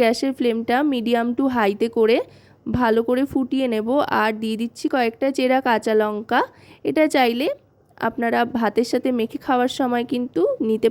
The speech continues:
পারেন, দারুণ লাগে খেতে। আর দিয়ে দিচ্ছি এতে হাফ টিস্পুন পরিমাণে শাহি গরম মশলার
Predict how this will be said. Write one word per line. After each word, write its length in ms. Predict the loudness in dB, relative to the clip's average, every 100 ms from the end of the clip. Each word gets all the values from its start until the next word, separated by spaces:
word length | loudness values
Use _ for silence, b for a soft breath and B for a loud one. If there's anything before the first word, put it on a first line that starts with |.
| 2
পারেন, 240 | 2 2 0 0
দারুণ 300 | 0 0 0 0
লাগে 220 | 0 -2 -4
খেতে। 260 | -2 -4 -4 -8 _ _ _ _ _ _ _ -20 -8 -2
আর 140 | -2 0
দিয়ে 140 | -2 -2
দিচ্ছি 400 | -4 -6 -4 -2 0
এতে 180 | 0 -2 B B B B B
হাফ 300 | -4 0 0 -2
টিস্পুন 400 | -6 -6 -6 -6 -2
পরিমাণে 460 | -2 -2 -2 -2 -2 -2 0
শাহি 340 | 0 2 0
গরম 360 | 2 4 4 2 -2
মশলার 440 | -4 -4 -2 -2